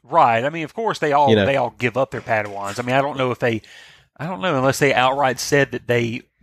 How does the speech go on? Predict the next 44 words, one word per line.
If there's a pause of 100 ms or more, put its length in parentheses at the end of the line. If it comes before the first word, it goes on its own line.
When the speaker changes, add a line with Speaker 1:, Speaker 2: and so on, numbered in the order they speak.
(320)
Speaker 1:
you
know,
I
mean,
they,
they
give
up
their (420)
men-,
you
know,
their
mastership,
I
guess,
whenever
they
do
that, (340)
or
they're
supposed
Speaker 2:
So,
Speaker 1:
to. (300)
<clears throat>
Speaker 2:
so
what,
so
what
that
leads
me
to
is, (500)
how
long
has
Yoda
been
on
the
council? (880)
Because